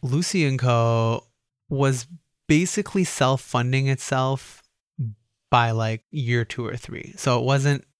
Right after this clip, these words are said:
profitable. It certainly wasn't the, a significant part of our income, but at least we didn't need to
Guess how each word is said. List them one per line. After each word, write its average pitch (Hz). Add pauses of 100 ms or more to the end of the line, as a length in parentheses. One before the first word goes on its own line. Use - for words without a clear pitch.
(760)
profitable. 131 (200)
It -
certainly 117
wasn't 117 (400)
the, 117
a -
significant 117
part 117
of 113
our 117
income, 135
but 131
at -
least 131 (440)
we 131
didn't 135
need 123
to -